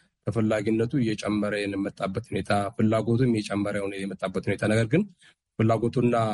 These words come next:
አጠቃላይ አቅርቦት በሚታይበት ሰዓት ክፍተቶች እንዳሉ ነው ያለውና የስነ ተዋልዶ ጤና ፕሮግራም እና የቤተሰብ አገልግሎት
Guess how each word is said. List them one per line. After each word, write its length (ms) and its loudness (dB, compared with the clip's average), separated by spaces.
አጠቃላይ 460 -2
አቅርቦት 340 -2
በሚታይበት 520 -2
ሰዓት 140 -2
ክፍተቶች 480 -6
እንዳሉ 300 -4
ነው 180 2
ያለውና 460 2
የስነ 360 0
ተዋልዶ 300 -2
ጤና 220 -4
ፕሮግራም 380 -2
እና 100 -2
የቤተሰብ 360 -4
አገልግሎት 460 0